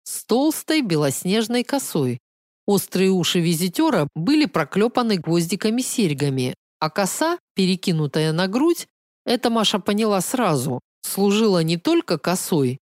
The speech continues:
но и оружием. Столько всего в неё было вплетено, колюще-режущего. «Язер, повелитель Дейдриан,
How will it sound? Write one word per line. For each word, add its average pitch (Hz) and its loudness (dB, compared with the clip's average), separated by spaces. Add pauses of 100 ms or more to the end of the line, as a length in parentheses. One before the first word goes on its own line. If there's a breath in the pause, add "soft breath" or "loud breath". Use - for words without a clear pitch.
но 151 0
и 277 2
оружием. 135 0 (240)
Столько - -2
всего 190 0
в 233 0
неё 165 2
было 160 2
вплетено, 175 0 (180)
колюще-режущего. 147 0 (680)
«Язер, 156 0 (200)
повелитель 156 0
Дейдриан, 147 0